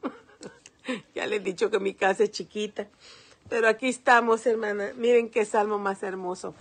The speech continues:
Si usted lo puede orar, mañana seguimos con el ochenta y cinco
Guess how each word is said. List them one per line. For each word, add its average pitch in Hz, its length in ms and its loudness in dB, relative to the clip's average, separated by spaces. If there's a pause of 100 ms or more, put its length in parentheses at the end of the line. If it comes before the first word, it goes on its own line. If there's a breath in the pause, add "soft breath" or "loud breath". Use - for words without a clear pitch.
(280 loud breath)
Si 262 140 -4
usted 262 280 4
lo 254 180 4
puede 254 380 6
orar, 220 420 4
mañana 220 500 2
seguimos 233 540 0
con 214 220 -2
el 208 100 4
ochenta 208 440 0
y 202 80 0
cinco 262 560 -6